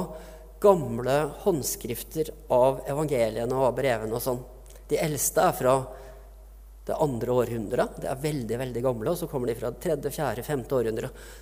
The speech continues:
Disse gamle, gamle manuskriptene som vi har oversatt. Og når man oversetter, så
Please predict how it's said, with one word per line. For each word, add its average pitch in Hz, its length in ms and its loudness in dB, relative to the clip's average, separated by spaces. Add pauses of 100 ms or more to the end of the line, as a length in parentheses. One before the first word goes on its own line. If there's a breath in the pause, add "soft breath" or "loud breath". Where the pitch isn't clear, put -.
(120)
Disse 135 320 0 (420)
gamle, 123 460 0
gamle 120 340 -2
manuskriptene 127 720 0
som 160 240 0
vi 117 160 -6
har 123 160 0
oversatt. 131 540 -2 (540 loud breath)
Og - 80 -6
når 139 100 2
man 170 140 2
oversetter, 165 520 4
så 202 180 2